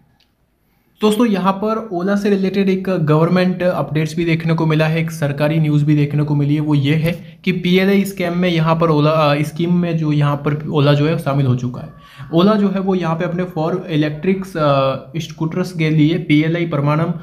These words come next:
हासिल करने वाली एकमात्र ईवी निर्माता बन चुकी है।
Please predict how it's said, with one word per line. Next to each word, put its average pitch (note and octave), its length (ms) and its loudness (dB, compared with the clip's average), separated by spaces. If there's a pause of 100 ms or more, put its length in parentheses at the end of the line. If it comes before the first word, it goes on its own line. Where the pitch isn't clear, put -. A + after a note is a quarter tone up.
(160)
हासिल D3+ 300 -2
करने D#3 220 0
वाली E3+ 300 -2
एकमात्र E3+ 580 0
ईवी F#3 220 4
निर्माता C#3+ 380 2
बन C3+ 160 0
चुकी B2+ 280 -4
है। - 160 -14